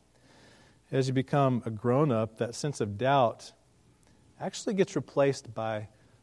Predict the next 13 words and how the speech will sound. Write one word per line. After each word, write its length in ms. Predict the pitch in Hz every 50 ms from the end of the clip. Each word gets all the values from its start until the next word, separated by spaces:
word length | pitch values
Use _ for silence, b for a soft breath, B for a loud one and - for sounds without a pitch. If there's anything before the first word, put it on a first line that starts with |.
| b
just 240 | b - 151 - _
downright 420 | - 131 131 135 135 135 131 113 110
suspicion. 680 | - 120 - - - - 117 110 - - 104 95 90 87 - b b b b b
You 80 | 170 160
kind 200 | - 202 180 156
of 260 | 143 123 - - 131
begin 280 | 135 127 139 139 131
to, 160 | 123 120 110 - -
to 220 | - 143 117 104 98
think, 380 | - - 127 117 113 - - -
"You 100 | - 135
know, 220 | 147 147 139 131 127
I, 300 | 123 131 135 123 110